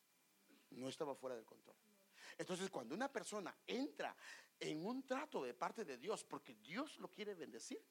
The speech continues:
todo lo que va a venir tiene un propósito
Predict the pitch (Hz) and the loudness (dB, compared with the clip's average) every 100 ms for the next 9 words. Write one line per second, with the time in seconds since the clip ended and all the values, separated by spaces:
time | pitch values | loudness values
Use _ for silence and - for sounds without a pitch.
0 | _ _ _ - _ - 226 302 220 151 | _ _ _ -20 _ -2 2 2 4 2
1 | 139 233 208 466 - - _ _ _ _ | 2 2 0 -2 -6 -14 _ _ _ _
2 | _ - 175 180 180 165 151 - - - | _ -2 2 4 4 0 4 2 2 -6